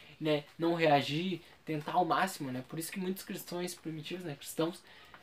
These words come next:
morreram, né, comidos por leões e não, não se, não se revoltaram nada.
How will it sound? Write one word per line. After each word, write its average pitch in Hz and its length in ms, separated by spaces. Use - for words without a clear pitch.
morreram, 165 600
né, 139 280
comidos 156 360
por 160 200
leões 156 420
e 156 80
não, 147 320
não 156 240
se, 151 440
não 156 80
se 165 100
revoltaram 160 600
nada. 175 440